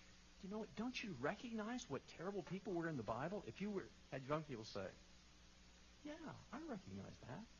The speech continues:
That's the point. They need a hero. They need a rescuer. They need a sa-, that's the message. Not that they're good, but that God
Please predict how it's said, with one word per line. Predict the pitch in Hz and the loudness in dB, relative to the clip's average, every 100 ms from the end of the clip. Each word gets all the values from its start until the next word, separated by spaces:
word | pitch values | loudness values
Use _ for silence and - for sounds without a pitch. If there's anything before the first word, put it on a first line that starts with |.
| - - - - - - | -18 -18 -18 -18 -8 0
That's | 190 262 - - - | 0 0 -6 -10 -4
the | 139 - - | -4 -2 -6
point. | 330 214 - - - - - - - - - - - - - - - - - - - - - - - - - - 117 | 0 -2 -2 -12 -16 -18 -18 -18 -18 -18 -18 -18 -18 -16 -16 -16 -18 -16 -16 -16 -16 -16 -16 -16 -16 -16 -16 -8 6
They | 135 196 226 | 10 12 12
need | 214 220 208 | 12 10 12
a | 208 208 202 - - - - - - - - - - - | 12 12 6 -6 -16 -16 -16 -16 -16 -16 -18 -18 -18 -2
hero. | 269 311 - - 110 - - - - - - - - - - - 123 | 2 2 2 -2 -4 -10 -14 -18 -18 -18 -18 -18 -16 -16 -16 -12 10
They | 175 220 | 12 12
need | 220 185 | 8 8
a | |
rescuer. | 143 139 226 285 - - 127 101 107 | 6 6 0 0 -4 2 2 2 2
They | 185 | 4
need | 226 175 | 6 6
a | 156 | 4
sa-, | - 165 - | 2 -6 6
that's | 233 339 - | 6 6 2
the | - | 4
message. | 120 160 302 123 | 6 8 6 2
Not | 139 208 262 | 6 6 6
that | 151 | 4
they're | 165 240 311 | 8 10 10
good, | 117 95 127 185 - - - - - - - - - | 6 6 4 2 -8 -16 -16 -16 -18 -18 -18 -18 -4
but | 113 | -4
that | - - | 0 4
God | 123 | 4